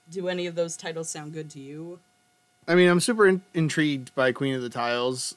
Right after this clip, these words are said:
Speaker 2: Um, Y A is not really my thing.
Speaker 1: Mm-hmm.
Speaker 2: Um, I mean, I'm a huge nerd,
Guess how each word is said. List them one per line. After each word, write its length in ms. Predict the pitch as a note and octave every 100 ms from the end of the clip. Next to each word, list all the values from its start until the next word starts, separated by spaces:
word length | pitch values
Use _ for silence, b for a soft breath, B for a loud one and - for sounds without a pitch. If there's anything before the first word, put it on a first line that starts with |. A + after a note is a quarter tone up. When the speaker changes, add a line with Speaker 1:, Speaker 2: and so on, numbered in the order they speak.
| _
Speaker 2:
Um, 540 | C3+ A#2+ A2 G#2+ A2 F#2+ _ _ _ _ _ D3+
Y 220 | C#3 D3+
A 460 | D3+ C#3 C#3 C#3+ C#3+
is 180 | C3 A#2+
not 240 | B2 A2 A#2+
really 460 | A#2+ B2 C3+ E3 F3+
my 220 | F#3 G3+
thing. 460 | F#3+ G#3+ A3+ C#4+ E4
Speaker 1:
Mm-hmm. 580 | D#3+ E3 B2+ B2+ -
Speaker 2:
Um, 600 | E3 E3 D3+ C#3+ C3 B2 - _ _ _ _ _ _ _ _ _ _ -
I 80 | E3+
mean, 140 | E3
I'm 100 | E3+
a 40 |
huge 280 | E3 E3 C#3
nerd, 280 | C3+ C3